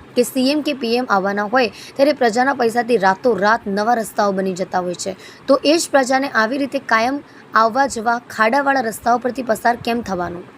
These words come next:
તેઓને પ્રજાના પૈસે તાગડધીન્ના કરવાના અને પ્રજાને કાયમ હાલાકી ભોગવવાની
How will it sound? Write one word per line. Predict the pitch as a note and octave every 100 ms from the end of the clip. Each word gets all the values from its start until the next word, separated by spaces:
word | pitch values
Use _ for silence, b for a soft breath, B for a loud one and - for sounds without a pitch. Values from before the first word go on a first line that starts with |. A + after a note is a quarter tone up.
| B B B B -
તેઓને | B3+ B3+ B3
પ્રજાના | B3 A#3 G#3+ A3+ A3+
પૈસે | A3 G#3+ A3 G3 F3+ - B B
તાગડધીન્ના | A#3+ A#3 C4+ C4 B3+ B3+ B3+
કરવાના | A#3+ A3+ A#3 A#3
અને | A3+ A3+
પ્રજાને | A3 G#3 A3+ A#3
કાયમ | G#3+ G#3+ A#3+
હાલાકી | G#3 G#3 G#3+ A#3+
ભોગવવાની | G3 F#3 G#3 G3 G3+ G#3+